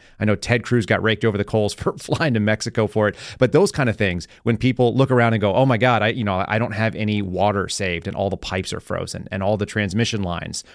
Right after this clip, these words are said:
are not working." So if you're out of power for a couple days, figure out how you can get yourself going for a couple of days.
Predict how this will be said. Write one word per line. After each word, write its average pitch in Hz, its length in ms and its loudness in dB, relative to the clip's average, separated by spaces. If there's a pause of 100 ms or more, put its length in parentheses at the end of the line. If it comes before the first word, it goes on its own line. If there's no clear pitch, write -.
(140)
are 107 80 2
not 101 160 2
working." 90 460 -6 (220)
So - 80 0
if - 100 -2
you're - 100 -2
out 135 140 4
of - 40 -6
power 107 320 0
for 98 120 -6
a 95 40 -2
couple 90 220 -6
days, - 260 -8 (300)
figure 143 380 2
out 113 280 2
how 107 380 2
you 107 240 0
can 101 220 -2
get 98 240 -4
yourself 101 340 -2
going 90 320 -2 (240)
for 101 140 -2
a 90 40 0
couple 135 280 0
of 110 80 2
days. 95 420 0